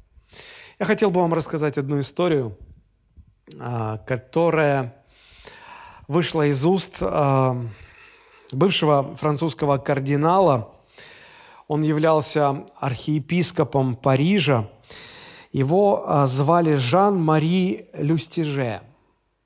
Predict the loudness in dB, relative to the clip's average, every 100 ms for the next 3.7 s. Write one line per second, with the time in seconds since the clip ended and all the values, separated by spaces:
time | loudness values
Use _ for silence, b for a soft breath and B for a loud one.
0 | _ _ _ b b b b b b b
1 | -12 -8 -4 -2 -2 -2 -2 -2 0 0
2 | 0 0 -2 -4 -2 -2 -4 -6 -6 -6
3 | -8 -6 -4 -2 -2 -4 -8